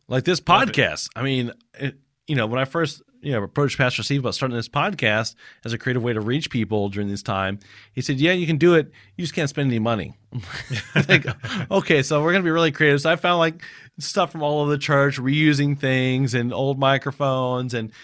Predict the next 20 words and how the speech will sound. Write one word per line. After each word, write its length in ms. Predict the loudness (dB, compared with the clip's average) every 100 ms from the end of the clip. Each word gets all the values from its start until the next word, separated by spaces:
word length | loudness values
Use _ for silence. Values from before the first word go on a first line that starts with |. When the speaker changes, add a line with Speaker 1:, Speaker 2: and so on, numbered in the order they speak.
| -10 -4
Speaker 1:
I 100 | -2
turned 280 | 2 2
the 40 | 2
video 240 | 2 2
announcements 380 | 2 2 0 -4
room 140 | -2 -2
into 220 | -2 -4
the 60 | 0
podcast, 420 | 0 0 -2 -4
so 100 | -6
we 80 | -8
just 160 | -8
use 120 | -8
the 60 | -8
same 220 | -4 -4
camera, 300 | -4 -4 -4
just 120 | -6
switch 280 | -6 -6 -6
tripods 520 | -4 -2 0 -2 -2
around. 460 | -4 -2 -2 -2